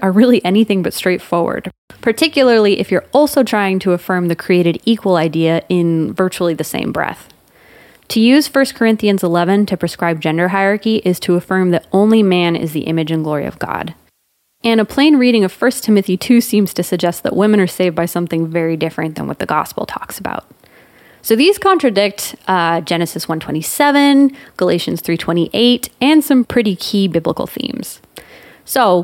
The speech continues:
clearly, bottom line is, there's more work to be done to understand these texts before one can responsibly use them to impose restrictions on women. So I'm curious, Hannah, um, when you got involved, what did you know about this position?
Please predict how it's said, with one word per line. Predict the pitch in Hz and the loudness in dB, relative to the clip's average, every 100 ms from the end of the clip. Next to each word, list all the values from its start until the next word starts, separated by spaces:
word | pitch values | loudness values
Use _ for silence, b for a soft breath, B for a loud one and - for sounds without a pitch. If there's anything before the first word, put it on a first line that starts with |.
| - | -2
clearly, | - 330 269 | 0 4 4
bottom | 220 262 233 | 4 2 2
line | 220 214 | 2 2
is, | 170 165 175 | 2 0 0
there's | 190 196 202 | 2 2 4
more | 226 240 | 4 4
work | 226 | 2
to | - | 0
be | 190 160 | -2 0
done | 160 175 | 0 0
to | 185 | 0
understand | 175 156 - 170 | 0 -2 -2 0
these | 196 202 | 0 0
texts | 233 240 - | -2 -4 -6
before | - - 190 180 | -8 -2 0 2
one | 170 160 | 2 -2
can | - 160 | -4 -6
responsibly | - - 175 175 180 175 | -6 -2 -2 -2 -2 0
use | 160 147 147 | 0 0 0
them | 156 156 | -2 -2
to | - | -2
impose | 160 - - 147 | -4 -4 -4 -4
restrictions | - - - - - - | -6 -8 -10 -8 -6 -4
on | 156 - | -4 -4
women. | - - 170 - _ _ _ _ _ _ _ _ _ _ _ _ - | -4 -6 -8 -10 _ _ _ _ _ _ _ _ _ _ _ _ -8
So | - | 0
I'm | 262 | 0
curious, | 320 311 302 | 2 2 0
Hannah, | - 277 262 - | 0 0 0 -2
um, | 214 202 190 | -2 0 2
when | 285 | 2
you | 403 | 4
got | 320 | 4
involved, | 262 190 190 180 - | 2 2 0 0 -4
what | 170 196 226 | -4 -2 -2
did | 285 247 | 0 2
you | 233 | 2
know | 170 170 | 2 0
about | 185 208 | 0 -2
this | 233 - | -6 -6
position? | 233 240 240 269 277 285 | -4 -2 -2 -2 0 0